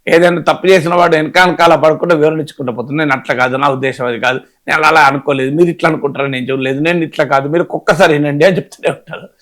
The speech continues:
So, రైట్ చేసిన వారికి ఎప్పుడూ వివరణ ఇచ్చుకోవాల్సిన అవసరం లేదు. We'll assert, "Yes, I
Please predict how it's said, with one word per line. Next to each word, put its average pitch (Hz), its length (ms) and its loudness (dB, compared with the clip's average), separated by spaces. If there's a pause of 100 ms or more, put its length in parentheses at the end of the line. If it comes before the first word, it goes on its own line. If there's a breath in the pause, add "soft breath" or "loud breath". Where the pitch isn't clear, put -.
(360 soft breath)
So, 226 200 8
రైట్ 202 300 4
చేసిన 226 260 6
వారికి 208 300 6
ఎప్పుడూ 214 340 4 (360)
వివరణ 196 360 2
ఇచ్చుకోవాల్సిన 160 420 -2
అవసరం 139 360 -2
లేదు. 104 200 -14 (420)
We'll 143 200 0
assert, 165 420 2
"Yes, 220 200 4
I - 220 -10